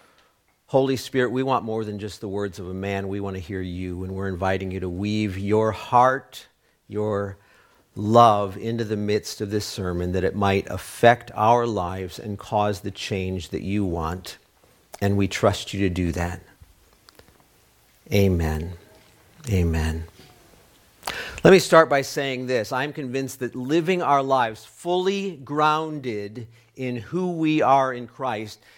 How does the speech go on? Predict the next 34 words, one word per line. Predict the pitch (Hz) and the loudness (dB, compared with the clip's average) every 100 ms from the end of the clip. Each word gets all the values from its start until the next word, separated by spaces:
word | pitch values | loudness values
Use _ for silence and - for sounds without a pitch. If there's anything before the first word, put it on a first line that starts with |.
| _ | _
may | 127 131 160 | -2 0 0
be | 151 151 | -2 -4
one | 139 | -4
of | 135 | -4
the | 131 | -4
most | 127 120 95 | -4 -4 -4
difficult | 147 147 151 143 | -6 -6 -4 -4
and | 117 113 | -6 -6
challenging | 131 127 135 123 127 | -2 0 -2 -6 -10
things | 123 101 101 | -8 -8 -8
that | 104 | -10
you | 107 110 | -6 -4
and | 107 | -2
I | 98 | -2
will | 98 | -4
ever | 98 101 | -4 -6
face | - 95 90 98 | -6 -6 -6 -10
as | - | -10
Christians. | 95 - 90 87 - - _ _ _ _ _ _ _ _ _ _ _ _ _ - - | -12 -10 -14 -14 -18 -20 _ _ _ _ _ _ _ _ _ _ _ _ _ 2 6
Every | 226 247 254 262 247 | 8 6 -4 -6 -6
single | - 233 220 202 | -4 -2 0 -2
day, | 156 196 202 | -2 -2 -2
there | 151 156 | -6 -8
is | 143 | -8
a | |
myriad | 151 160 202 247 220 | -8 -8 -8 -6 -4
of | 175 | -4
voices | 131 160 196 196 - 131 104 | -4 -2 -2 -2 -6 -12 -8
that | 139 | -10
are | 135 | -8
calling | - 175 175 160 | -6 -4 -4 -4
out | 160 170 165 | -4 -6 -10
to | 165 147 | -12 -6
us, | 135 135 - | -6 -6 -10